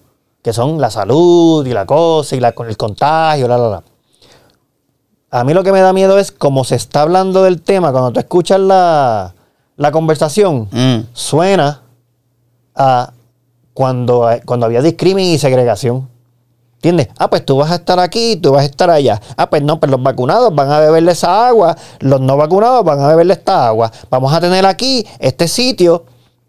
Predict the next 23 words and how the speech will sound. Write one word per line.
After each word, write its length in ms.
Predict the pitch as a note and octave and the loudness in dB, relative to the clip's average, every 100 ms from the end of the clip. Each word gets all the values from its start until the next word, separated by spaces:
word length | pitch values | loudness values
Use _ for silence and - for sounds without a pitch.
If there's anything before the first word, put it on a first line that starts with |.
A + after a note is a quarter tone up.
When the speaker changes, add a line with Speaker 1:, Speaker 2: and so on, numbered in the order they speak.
| _ | _
Speaker 1:
Ah, 100 | D#3+ | -4
pues 120 | E3 C#3 | -2 -2
van 160 | C3 | -2
a 60 | C#3 | 0
poder 180 | E3 E3 | 2 2
entrar 280 | F3 A#3 A#3+ | 2 0 0
solamente 440 | E3+ D3 E3+ A#3 | 0 0 -2 0
los 100 | A3 | 0
vacunados, 440 | F3 C3 B2+ C#3+ C3+ | -2 -2 -2 0 0
los 100 | B2+ | 0
no 120 | B2 | -2
vacunados 420 | C3+ F3+ A3 G#3+ | 0 0 0 0
no 80 | E3 | 0
van 120 | D3+ | 0
a 40 | E3 | 0
poder 140 | E3 | 0
entrar". 180 | D3 B2+ | -2 -2
O 40 | |
sea, 120 | E3+ | -2
cuando 180 | D3 C3 | 0 0
tú 80 | D#3+ | -2
escuchas 420 | D#3+ - A3+ A#3 - | -2 -2 0 -2 0
eso, 380 | G3+ D#3+ D3 | -2 -2 -6